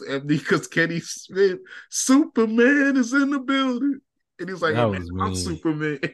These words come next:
Speaker 1: <laughs>
Speaker 2: That's the reason why nobody likes Dwight, 'cause it's Shaq. Kobe said he was mean. He's big, he's mean.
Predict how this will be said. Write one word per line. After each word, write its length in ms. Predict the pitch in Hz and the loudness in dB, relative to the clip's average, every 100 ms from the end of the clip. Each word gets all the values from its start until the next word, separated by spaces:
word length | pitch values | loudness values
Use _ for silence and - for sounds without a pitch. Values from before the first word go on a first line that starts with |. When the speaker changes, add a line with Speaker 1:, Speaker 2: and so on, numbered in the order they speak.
| - | -10
Speaker 1:
<laughs> 220 | - _ | -20 _
Speaker 2:
That's 140 | 147 160 | 0 4
the 80 | |
reason 220 | 143 143 139 | 6 8 8
why 140 | 135 | 6
nobody 320 | 135 139 143 | 6 6 6
likes 260 | 143 143 110 | 6 4 0
Dwight, 400 | 107 101 95 87 | -2 -2 -4 -8
'cause 160 | 98 | -6
it's 100 | 110 | -6
Shaq. 300 | - 135 104 - _ _ - 131 _ _ _ - - 131 | -4 -4 -4 -8 _ _ -20 -20 _ _ _ -14 -8 2
Kobe 280 | 165 208 208 | 6 8 6
said 260 | - 214 | 6 6
he 60 | 247 | 8
was 200 | 175 131 | 6 4
mean. 400 | 127 117 98 90 - _ - | 2 2 -2 -6 -16 _ -10
He's 140 | 101 | -10
big, 380 | 80 95 101 110 | -6 -4 -2 -4
he's 180 | 95 80 | -4 -6
mean. 440 | 92 95 98 107 | -4 -4 -2 -4